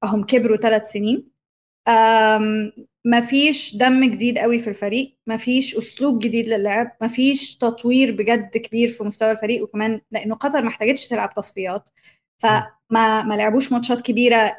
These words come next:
Speaker 1: فعلًا يجربوا فيها ال-، الفريق، يجربوا فيها اللعيبة دي على مستوى عالي هيلعبوا إزاي.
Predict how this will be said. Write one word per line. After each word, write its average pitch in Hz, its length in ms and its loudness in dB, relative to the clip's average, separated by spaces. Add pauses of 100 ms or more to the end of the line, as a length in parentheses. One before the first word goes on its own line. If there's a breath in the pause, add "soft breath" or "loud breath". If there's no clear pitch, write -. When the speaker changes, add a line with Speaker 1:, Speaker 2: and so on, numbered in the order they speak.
(120)
Speaker 1:
فعلًا 240 400 0
يجربوا 214 440 -2
فيها 254 320 2
ال-، 190 200 -4
الفريق، 214 480 -2
يجربوا 208 320 -4
فيها 233 180 0
اللعيبة 220 320 2
دي 220 160 0
على 208 160 -4
مستوى 214 280 -4
عالي 214 280 -4
هيلعبوا 202 320 -2
إزاي. 208 380 -6